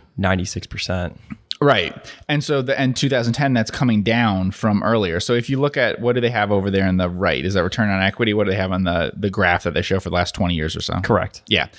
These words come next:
Speaker 2: So you see how return on equity used to be really high, then it dropped lower and it stayed low since then. And that's why a lot of people don't think banks are attractive,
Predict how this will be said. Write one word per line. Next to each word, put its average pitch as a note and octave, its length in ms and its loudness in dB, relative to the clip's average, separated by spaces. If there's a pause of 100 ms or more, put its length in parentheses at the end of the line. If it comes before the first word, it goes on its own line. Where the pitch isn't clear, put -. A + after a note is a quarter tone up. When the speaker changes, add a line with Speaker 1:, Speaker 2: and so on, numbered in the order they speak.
(240)
Speaker 2:
So - 140 -4
you C3 100 0
see D3+ 160 0
how C3 140 2
return A#2+ 240 0
on A2+ 60 4
equity A2 260 2
used A#2 260 2
to - 60 -6
be A2 100 4
really G#2 220 4
high, G2 380 2
then G2+ 140 2
it F#2+ 120 0
dropped G2 360 0
lower G#2+ 420 2
and F#2 180 0
it G2 80 -2
stayed G#2 260 0
low F#2 160 2
since - 320 0
then. - 240 -8 (300)
And A#2+ 100 0
that's B2+ 160 -2
why B2+ 120 2
a A#2 40 2
lot A2+ 140 2
of G#2 60 -4
people G#2 200 2
don't G2 220 0
think G2 180 2
banks F#2 260 0
are E2 60 0
attractive, G2 640 -2